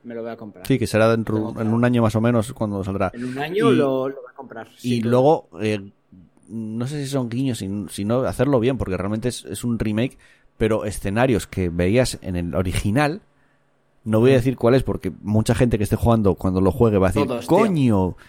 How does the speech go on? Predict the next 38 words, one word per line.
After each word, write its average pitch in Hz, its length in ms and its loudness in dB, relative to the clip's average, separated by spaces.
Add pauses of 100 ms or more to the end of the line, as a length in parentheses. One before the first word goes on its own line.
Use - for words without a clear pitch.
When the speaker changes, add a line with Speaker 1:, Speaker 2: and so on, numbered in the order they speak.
(140)
Speaker 2:
esto 175 380 2
es, 190 240 -4
esto 127 320 0
salía 156 180 2
en 180 60 0
el 175 80 0
original". 135 440 2 (220)
Lo 113 180 2
ves 139 280 2 (160)
ahora 139 480 4 (240)
nuevo. 117 680 2 (180)
Cosas 156 200 0
que 170 60 4
no, 196 60 4
Speaker 1:
Todos, 160 260 2
Speaker 2:
no 160 100 4
te 202 100 0
Speaker 1:
pero, 165 100 0
Speaker 2:
esperabas 170 280 6
que 160 100 2
Speaker 1:
pero 147 100 0
Speaker 2:
fuese 151 180 4
a - 20 2
Speaker 1:
es, 131 60 -2
Speaker 2:
ser 135 100 2
así, 107 220 2
¿eh? 110 60 2
Speaker 1:
es - 160 -6
que, - 220 -14
es 170 160 -6
que 202 120 -2
es 208 100 -4
lo 208 160 4
guay. 160 320 0
Incluso 139 840 0
escenas, 190 800 -2
o 135 100 -8
sea, 127 420 -6